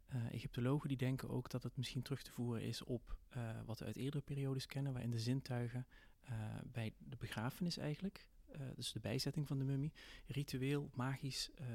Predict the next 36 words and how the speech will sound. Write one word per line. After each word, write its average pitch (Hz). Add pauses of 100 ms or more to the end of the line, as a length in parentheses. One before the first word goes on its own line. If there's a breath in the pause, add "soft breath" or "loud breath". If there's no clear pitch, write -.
(140)
werden 117
gereactiveerd. - (100)
Het -
opening 123
van 117
de 113
mondritueel. 117 (500 loud breath)
En 131
ook 127
de 127
ogen 135
speelden 135
daar 113
een 113
belangrijke 117
rol 127
in. - (800 loud breath)
En 110
daarnaast 127
zien 131
we 117
in 113
veel 113
oudere 135
periodes 123
ook -
dat -
ogen 131
ook 117
een 120
belangrijke 120
rol 131
innemen 110
op 110
bijvoorbeeld 117
mummiekisten. 123